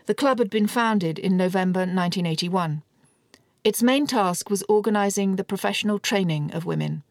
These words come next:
There were courses in literacy, sewing, knitting, and needlework, for which Afghanistan was famed. There were similar clubs in ten of the twenty-nine provinces. Working women now had maternity rights,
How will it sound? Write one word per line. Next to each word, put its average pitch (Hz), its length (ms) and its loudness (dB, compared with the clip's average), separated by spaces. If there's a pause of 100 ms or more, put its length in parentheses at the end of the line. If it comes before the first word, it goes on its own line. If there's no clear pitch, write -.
(880)
There 214 120 4
were 226 80 2
courses 269 460 0
in 214 100 4
literacy, 202 580 0 (100)
sewing, 185 540 2 (100)
knitting, 170 460 -2 (140)
and 175 260 -2
needlework, 175 640 0
for 185 220 -2
which - 400 -4
Afghanistan 190 800 -2
was 165 220 -4
famed. 147 520 -2 (800)
There 202 140 2
were 208 80 6
similar 233 380 2
clubs 202 340 -2
in 185 160 0
ten 208 360 0
of 170 140 -8
the 185 80 -6
twenty-nine 175 640 -2
provinces. 165 720 -4 (720)
Working 220 400 2
women 170 300 0
now 190 220 0
had 170 280 -4
maternity 185 560 -2
rights, - 540 -6